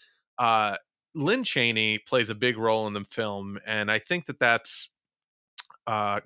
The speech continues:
good, because I think a lot of people let her off the hook and think of her as just, you know,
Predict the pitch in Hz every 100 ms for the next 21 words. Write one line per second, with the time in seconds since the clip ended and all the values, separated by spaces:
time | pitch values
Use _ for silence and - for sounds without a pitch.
0 | 117 147 143 101 120 107 113 135 120 113
1 | 120 117 - 107 104 104 123 127 107 -
2 | 95 101 - 104 113 107 - 110 107 -
3 | 110 - - 107 101